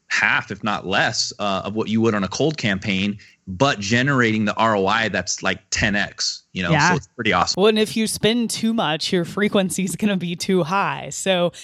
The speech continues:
Speaker 2: yeah, keep in mind, these are super small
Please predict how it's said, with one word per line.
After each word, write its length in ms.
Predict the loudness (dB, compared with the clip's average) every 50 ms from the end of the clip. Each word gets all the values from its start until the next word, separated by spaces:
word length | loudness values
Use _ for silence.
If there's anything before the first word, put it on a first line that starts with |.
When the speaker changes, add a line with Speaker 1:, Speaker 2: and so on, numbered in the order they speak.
| -16 -6 0
Speaker 2:
yeah, 240 | 2 4 4 4 2
keep 260 | -2 -4 0 2 2
in 140 | 2 4 4
mind, 320 | 2 2 2 2 0 0
these 200 | -2 -2 0 2
are 120 | 2 2
super 500 | 2 0 -2 -2 -2 -2 -2 -2 -4 -4
small 800 | -4 -6 -6 -6 -4 0 2 4 6 6 6 6 6 6 4 4